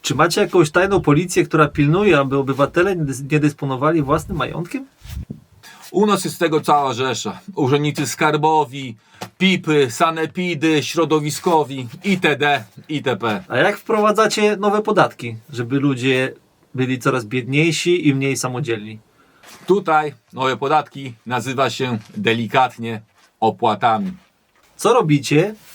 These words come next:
Speaker 1: gdy lud zaczyna się buntować przeciwko brakom w zaopatrzeniu i drożyźnie?
Speaker 2: Rzuca się im po prostu kolejny plus,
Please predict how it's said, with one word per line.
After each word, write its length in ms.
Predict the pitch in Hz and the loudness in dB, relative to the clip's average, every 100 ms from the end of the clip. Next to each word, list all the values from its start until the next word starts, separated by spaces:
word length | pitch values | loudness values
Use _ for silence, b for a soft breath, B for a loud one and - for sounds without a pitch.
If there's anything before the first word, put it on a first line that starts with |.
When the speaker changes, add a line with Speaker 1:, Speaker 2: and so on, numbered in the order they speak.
| - - - B B - | -20 -20 -20 B B -10
Speaker 1:
gdy 180 | 135 147 | 2 4
lud 300 | 147 262 214 | 4 -2 -2
zaczyna 380 | 190 - 214 | -4 -2 -4
się 140 | - 180 | 0 0
buntować 480 | 175 160 208 202 - | 2 2 2 0 -2
przeciwko 420 | 170 180 - 151 | -6 -6 -2 0
brakom 500 | 123 190 - 196 151 | 2 2 2 0 2
w 60 | |
zaopatrzeniu 840 | 156 156 147 117 - 180 214 269 269 - - | 2 2 0 -2 0 2 2 0 -2 -10 -6
i 60 | |
drożyźnie? 560 | 247 262 220 127 123 117 - B B _ | -4 -2 -2 -4 -6 -10 -12 B B _
Speaker 2:
Rzuca 280 | 190 269 233 | 0 2 0
się 120 | 196 | 2
im 120 | 175 | 0
po 100 | 156 | 0
prostu 300 | 165 156 143 | -2 -4 -4
kolejny 380 | 139 143 139 117 | 0 2 0 -4
plus, 440 | 117 139 123 - | -4 -4 -4 -8